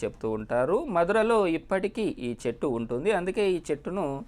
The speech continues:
కృష్ణ వృక్షం అని అంటూ ఉంటారు. ఇక దక్షిణానికి వస్తే అమ్మవారిని కదంబ వన వాహిని అని అంటాం, పా-,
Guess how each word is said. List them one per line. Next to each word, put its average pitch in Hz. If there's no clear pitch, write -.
కృష్ణ 180
వృక్షం 139
అని 123
అంటూ 101
ఉంటారు. 98
ఇక 151
దక్షిణానికి 196
వస్తే 143
అమ్మవారిని 135
కదంబ 180
వన 120
వాహిని 147
అని 123
అంటాం, 131
పా-, 147